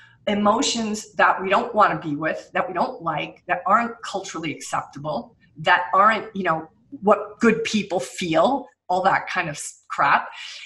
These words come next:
And, uh, we just don't let ourselves feel the feeling. And, you know, if I think back to the episodes that we recorded,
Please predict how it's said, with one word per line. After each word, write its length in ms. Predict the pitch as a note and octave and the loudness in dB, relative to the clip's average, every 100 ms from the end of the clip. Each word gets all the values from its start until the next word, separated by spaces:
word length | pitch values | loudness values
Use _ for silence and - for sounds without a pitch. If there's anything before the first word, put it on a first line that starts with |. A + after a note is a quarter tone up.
| - | -4
And, 460 | G#3 G3+ G3 G3 - - | 2 4 4 0 -10 -6
uh, 340 | F#3+ F3+ E3+ - - - - | -2 4 4 2 -2 -16 -16
we 220 | F#3+ F3 | -14 -14
just 460 | E3+ - F#3 F#3 - _ _ _ _ - D3 | -8 0 0 0 -6 _ _ _ _ -18 0
don't 320 | G#3 G3+ - | 2 2 2
let 160 | F#3+ F3 | 4 4
ourselves 480 | F3 - F3 - | 0 0 0 -2
feel 400 | - - - F3 | -8 -14 -4 -2
the 140 | E3+ E3+ | -2 -6
feeling. 440 | - F#3+ - - - _ - - - | -6 -6 -4 -6 -14 _ -20 -12 0
And, 260 | G#3+ G#3 - A3+ | 0 0 -6 0
you 100 | A3+ | 4
know, 220 | G3 F#3+ | 4 2
if 120 | G3+ | 2
I 80 | G3+ | 2
think 360 | - C#4+ B3+ - | 2 0 0 4
back 300 | G#3 G#3+ - | 6 6 2
to 60 | G#3 | 0
the 160 | D#3+ | 4
episodes 640 | - F#3+ G3+ G3 F#3 F3+ D3+ | 4 2 -2 0 2 0 -6
that 120 | D#3 | -4
we 120 | F#3+ | -4
recorded, 800 | F3+ F#3 - G3+ F#3 F3+ D#3 | -2 -4 2 2 2 -2 -6